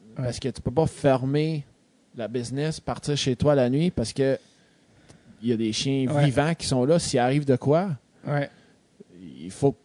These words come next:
Speaker 2: quelqu'un soit sur place. Donc, ça demande
Speaker 1: Ouais.
Speaker 2: beaucoup, beaucoup de, de temps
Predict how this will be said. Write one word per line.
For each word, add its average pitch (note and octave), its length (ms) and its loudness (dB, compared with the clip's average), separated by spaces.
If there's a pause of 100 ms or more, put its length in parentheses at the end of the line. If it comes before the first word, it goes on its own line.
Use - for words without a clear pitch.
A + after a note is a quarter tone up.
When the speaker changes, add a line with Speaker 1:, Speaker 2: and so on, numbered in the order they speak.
Speaker 2:
quelqu'un C#3 320 -2
soit C3 240 -4
sur - 220 -8
place. B2+ 340 -6
Donc, A2+ 180 -10
ça A2+ 180 -6
demande C3+ 380 -2
Speaker 1:
Ouais. D3+ 60 -4
Speaker 2:
beaucoup, E3 720 0
beaucoup D3 580 -2
de, B2 420 2 (1120)
de C3 140 -2
temps C#3 400 -4